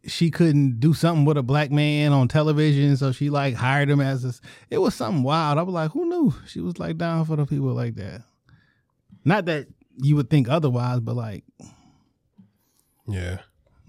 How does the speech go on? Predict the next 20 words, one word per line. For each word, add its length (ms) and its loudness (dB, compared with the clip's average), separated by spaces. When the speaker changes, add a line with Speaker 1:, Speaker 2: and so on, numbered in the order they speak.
Speaker 1:
like, 200 0
when 140 4
a 60 4
nigga 320 0
been 180 0
around 320 0
for 160 -2
ninety-nine 1200 0
years, 840 -4
essentially 480 0
a 80 4
hundred 260 4
years, 300 0
should 140 -6
be 100 -2
a 80 4
hundred, 400 2
like, 180 -8
what, 180 -2
in 240 -6